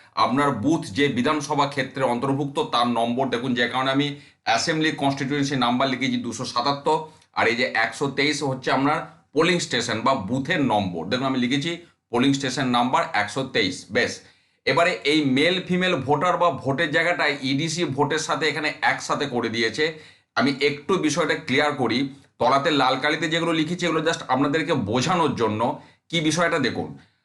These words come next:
এখানে প্রথমে বলা হচ্ছে electors in polling station, অর্থাৎ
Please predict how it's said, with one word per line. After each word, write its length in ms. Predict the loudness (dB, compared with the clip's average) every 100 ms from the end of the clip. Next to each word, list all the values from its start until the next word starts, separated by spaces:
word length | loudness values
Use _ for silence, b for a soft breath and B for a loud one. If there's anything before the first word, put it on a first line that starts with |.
| _
এখানে 300 | -2 0 0 -2 -6 -16 -4
প্রথমে 280 | 0 2
বলা 200 | 2 4
হচ্ছে 180 | 2 0
electors 840 | 0 4 4 2 0 0 -2 -2 -2
in 80 | -2 2
polling 320 | 4 4 0
station, 260 | -4 -2 -2
অর্থাৎ 220 | 0